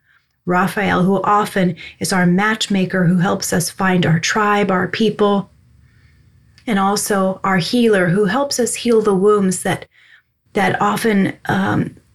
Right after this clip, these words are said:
made us forget our worth. Raphael helps you remember your magnificence. The next is the whale. Because you ha-, can accept your magnificence,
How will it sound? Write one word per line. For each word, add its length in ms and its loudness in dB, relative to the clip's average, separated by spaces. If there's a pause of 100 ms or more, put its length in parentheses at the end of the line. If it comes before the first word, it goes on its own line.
(120)
made 240 0
us 180 -2
forget 540 0
our 200 0
worth. 580 0 (720)
Raphael 460 0
helps 380 -2
you 120 2
remember 480 2
your 320 2
magnificence. 1200 0 (1400)
The 80 -4
next 340 -2
is 180 0
the 140 2
whale. 640 0 (1040)
Because 440 0
you 200 4
ha-, 240 -2
can 180 0
accept 480 -2
your 160 2
magnificence, 1000 -2